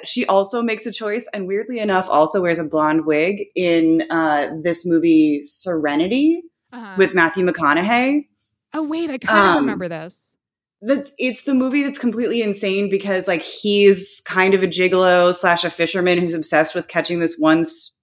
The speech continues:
Speaker 1: super giant tuna. Um, but then it turns out that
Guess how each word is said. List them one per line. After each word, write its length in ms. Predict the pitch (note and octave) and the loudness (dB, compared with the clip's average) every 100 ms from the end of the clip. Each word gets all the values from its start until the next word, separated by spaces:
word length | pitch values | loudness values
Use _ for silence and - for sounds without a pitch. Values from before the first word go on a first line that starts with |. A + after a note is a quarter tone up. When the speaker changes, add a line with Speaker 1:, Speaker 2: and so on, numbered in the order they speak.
| _ - | _ -12
Speaker 1:
super 400 | - E3 E3+ E3 | -6 -4 -2 -2
giant 480 | E3 D3+ D#3 C#3+ | 0 2 2 0
tuna. 640 | - E3 E3+ F3 F3+ F#3+ F#3+ - _ _ _ | -4 0 2 2 0 -2 -6 -18 _ _ _
Um, 720 | F3+ F#3 E3+ D#3 D3 C#3 - - _ _ _ | 2 4 4 4 2 0 -4 -12 _ _ _
but 220 | F#3 G#3+ | -2 2
then 140 | G3+ G3 | 4 2
it 120 | G3 | 0
turns 300 | - G#3 G3 | 0 2 4
out 180 | F#3 F#3 | 2 2
that 120 | F#3 | -2